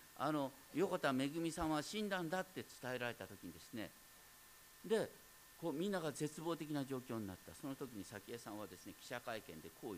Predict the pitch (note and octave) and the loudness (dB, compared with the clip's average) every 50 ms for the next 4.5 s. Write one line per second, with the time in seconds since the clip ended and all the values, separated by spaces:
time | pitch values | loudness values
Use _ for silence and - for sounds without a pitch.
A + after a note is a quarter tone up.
0 | - - - E2 F#2 - - - - - - - - - - - - - - - | -6 -10 -14 -16 -16 -18 -18 -20 -20 -20 -20 -20 -20 -20 -20 -20 -20 -20 -20 -20
1 | - - - - - - - - A#2+ C3+ D3+ F3+ F#3 G3 G3 G3 F#3+ E3 D#3 A#2+ | -20 -20 -20 -20 -20 -12 -4 0 0 2 2 0 0 -2 -2 -2 -2 -2 -2 -2
2 | - - C3+ C#3 D3+ - - G3 E3+ D3+ A#2+ G#2 G2 - - - - - - - | -2 -2 -6 -6 -4 -2 -2 -2 -2 -2 -2 -4 -4 -6 -10 -14 -14 -14 -12 -10
3 | F3+ E3 - - E3+ E3 F3 D#3 - F3 D#3 - D3+ C3+ A#2+ G#2+ G2 F#2 - - | -10 -10 -10 -10 -10 -8 -8 -8 -8 -8 -8 -6 -4 -4 -2 -2 -4 -6 -6 -4
4 | - C#3+ D3+ D3+ D3 C#3+ D3+ F3 D#3 | -4 -2 0 0 0 0 0 -2 -2